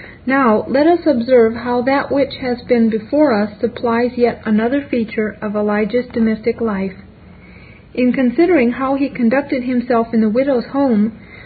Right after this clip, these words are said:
we noted first his contentment, murmuring not at the humble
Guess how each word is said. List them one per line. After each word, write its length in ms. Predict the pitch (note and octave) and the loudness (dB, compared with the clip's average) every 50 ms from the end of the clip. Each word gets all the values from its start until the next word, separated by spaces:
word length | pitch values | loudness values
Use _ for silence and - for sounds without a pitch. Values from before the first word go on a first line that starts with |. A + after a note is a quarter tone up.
| - - - | -14 -6 -2
we 120 | B3+ C4 | 0 0
noted 440 | B3+ C#4 D4 D#4+ F#4 F#4+ F#4+ - - | 2 4 4 6 6 6 4 4 4
first 320 | - B3+ A#3 A#3+ A#3+ - | 6 6 6 6 2 0
his 160 | - B3+ B3 B3 - | 0 0 0 0 0
contentment, 640 | - C#4 C#4 - C#4+ C#4 A#3+ F3 G3+ G#3+ G#3 G#3 - - - - - - - - - - - | -4 -4 -4 -2 -4 -4 -4 -2 -4 -4 -4 -6 -10 -14 -20 -20 -20 -20 -20 -20 -16 -4 0
murmuring 560 | G#3+ A3+ A3+ A#3+ A#3+ B3+ C4+ C#4 C#4+ D4 D4 | 4 6 6 6 6 4 4 2 2 2 2
not 280 | C#4 A#3+ G#3+ G#3 - G#3+ | 2 0 0 -2 -2 -4
at 140 | A3 G#3+ | -6 -4
the 100 | - G#3+ | -4 -4
humble 380 | G3+ A3 A#3 B3 B3+ C4 C#4 | -2 0 0 0 0 0 -2